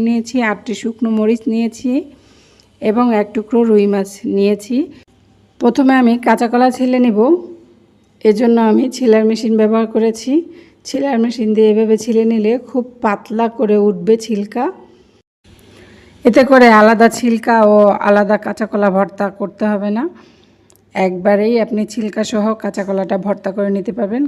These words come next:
কিভাবে করবেন ভিডিওটা পুরো দেখুন।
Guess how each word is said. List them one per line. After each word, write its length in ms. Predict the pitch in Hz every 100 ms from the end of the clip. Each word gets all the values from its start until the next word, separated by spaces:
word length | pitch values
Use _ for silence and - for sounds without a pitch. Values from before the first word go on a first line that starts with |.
| 285
কিভাবে 300 | 190 185 196 185
করবেন 300 | 196 190 254 359 - - _ _ 220 180
ভিডিওটা 400 | 175 196 190 220
পুরো 180 | 226 196 170
দেখুন। 260 | 165 -